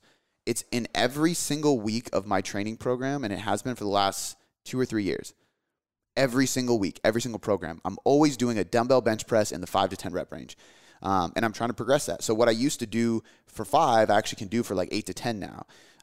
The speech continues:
which is great. I used to be able to put the hundreds up for five reps, and that was, like, really, really good. And now I can do 'em for eight to ten, multiple sets. That's progress. Soon I'm gonna buy a hundred and ten pound dumbbells, and I'm gonna try to do it again, like,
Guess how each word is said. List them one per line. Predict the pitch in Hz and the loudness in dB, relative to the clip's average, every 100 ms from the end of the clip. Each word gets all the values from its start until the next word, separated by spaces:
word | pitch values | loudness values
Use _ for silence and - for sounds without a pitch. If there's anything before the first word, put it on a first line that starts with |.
| - | -8
which | 113 - | -6 0
is | |
great. | 123 104 | 2 2
I | 107 | 0
used | 107 | 0
to | 110 | 2
be | |
able | 104 | 2
to | |
put | - - | 0 -4
the | |
hundreds | 113 110 104 | -4 -2 2
up | 104 | 2
for | - | 0
five | 95 95 95 | 0 2 4
reps, | 107 117 - | 4 4 2
and | 92 | -4
that | 90 | -4
was, | 90 | -2
like, | 82 - | -6 -4
really, | 101 98 | 0 0
really | 90 90 | 0 0
good. | 110 123 | 4 2
And | 110 | 2
now | 95 | 0
I | 98 | 0
can | 98 | 0
do | 95 98 | -2 -2
'em | |
for | - | -2
eight | - 90 | -6 -6
to | |
ten, | - 92 | -6 -6
multiple | 87 87 - | -6 -10 -6
sets. | - 110 - - _ _ _ | 0 0 0 -12 _ _ _
That's | - 87 | -6 -2
progress. | - 127 95 82 - - | 2 2 2 -4 -8 -14
Soon | - - 113 | -8 -4 -2
I'm | 117 | -2
gonna | 113 | -2
buy | 95 95 95 | 0 2 0
a | |
hundred | 101 107 | -2 -4
and | 107 | -4
ten | 123 113 | -6 -6
pound | 90 | -8
dumbbells, | 85 82 - - | -8 -10 -14 -18
and | - | -16
I'm | 80 78 | -12 -12
gonna | 82 | -12
try | - 90 | -6 -6
to | 90 | -4
do | 101 | -2
it | 104 | -2
again, | 95 - | -6 -8
like, | - | -10